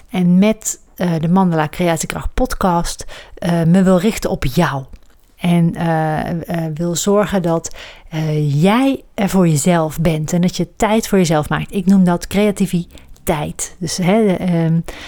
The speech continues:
ehm, ja, zelftijd. Voor jezelf zorgen, zelfcompassie. En, ehm, mijn antwoord, eh, daarop was dan ook dat ik, ehm,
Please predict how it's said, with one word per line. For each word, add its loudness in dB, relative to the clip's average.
ehm, -4
ja, 0
zelftijd. -2
Voor 2
jezelf 4
zorgen, 0
zelfcompassie. -4
En, 4
ehm, 2
mijn 0
antwoord, 0
eh, -4
daarop 0
was 0
dan 2
ook 0
dat 0
ik, -4
ehm, -2